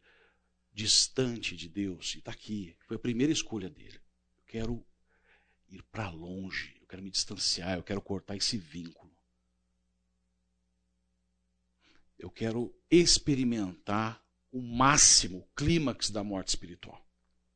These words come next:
Não quero intimidade, não quero relacionamento nenhum." Só que em algum momento as coisas não vão fluir bem.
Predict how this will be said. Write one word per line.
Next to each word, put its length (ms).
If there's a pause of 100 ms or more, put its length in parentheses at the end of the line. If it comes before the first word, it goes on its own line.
(420)
Não 60
quero 220
intimidade, 400
não 60
quero 160
relacionamento 600
nenhum." 200 (4000)
Só 200
que 120
em 40
algum 260
momento 680 (1900)
as 260
coisas 640
não 680
vão 400
fluir 500
bem. 280